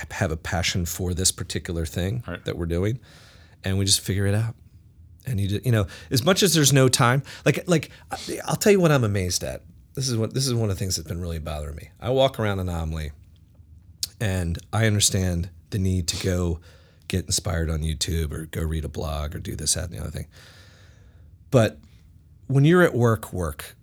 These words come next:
Speaker 1: like, I don't, I think the efficiency model is, 'cause I think we're so distracted. Like, like, the other day, I s-, we had a gr-, group of people, and I go, "Imagine if you were paid for how many donuts you made a day."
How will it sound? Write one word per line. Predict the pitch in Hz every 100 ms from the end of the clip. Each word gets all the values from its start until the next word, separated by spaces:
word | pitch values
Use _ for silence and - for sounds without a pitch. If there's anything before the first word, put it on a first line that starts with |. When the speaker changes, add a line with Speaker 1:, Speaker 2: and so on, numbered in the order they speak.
| - - -
Speaker 1:
like, | 117
I | 117
don't, | 160 -
I | 131
think | 165 139
the | 120
efficiency | 113 - 139 127 - 104
model | 95 92 92 87 82
is, | 92 87 -
'cause | - 113
I |
think | 107 135
we're | 110
so | - 110
distracted. | 101 104 - 95 98 - -
Like, | 117 -
like, | 120 123 123
the | 139
other | 139
day, | 127
I |
s-, | 107 - - -
we | 131 120
had | 104
a |
gr-, | 95 - - 113
group | 120 107
of |
people, | 98 104 98
and | 95
I |
go, | 95 95
"Imagine | 95 127 202 220
if | 156
you | 123
were | 117
paid | - 113 101
for | 95
how | 98
many | 95
donuts | 82 92 85 -
you | 82
made | 78 73
a |
day." | 71 -